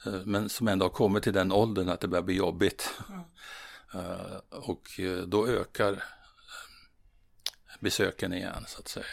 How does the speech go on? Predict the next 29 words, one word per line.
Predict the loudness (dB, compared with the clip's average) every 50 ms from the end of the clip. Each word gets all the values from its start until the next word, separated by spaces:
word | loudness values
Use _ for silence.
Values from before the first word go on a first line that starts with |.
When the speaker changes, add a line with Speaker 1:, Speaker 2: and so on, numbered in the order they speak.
| -10 -10 -12 -14 -18 -16 -16
Speaker 2:
Mm. | -14 -12
Speaker 1:
Så | -8 -8
att | -4 -2
det | -2
går | 2 2 4 4 4
i | 2
vågor. | 2 0 -2 -2 -2 -2 -4 -4 -6 -12 -16 -18 -18
Speaker 2:
Mm. | -18 -18 -18 -14 -10 -8
Speaker 1:
Mm. | -8 -8 -8 -10 -12 -12 -8 -6 -6 -6
Speaker 2:
Du | -2
pratar | 2 4 4 8 10 12 12
mycket | 12 12 12 12
om | 12 12
att | 12 10
det | 6
finns | 8 10 10 10 10 8
en | 8 8
hel | 8 8 8 10
del | 10 10 10 10 8
missbrukare | 6 4 2 2 4 6 8 8 8 8 8 6 6 6
som | 4 4 4
kommer | 6 6 8 8 8
hit, | 6 4 4 2 2
men | 4 4
är | 6 8
det | 10 10 10 8 6 2 -10 -12 -12 -12 -12 -12 -12 -14 -4 4
även | 6 8 8 10 8 6
såna | 6 6 6 6 6 4
som | 4 4 4 6 6 4 4 2 0 -2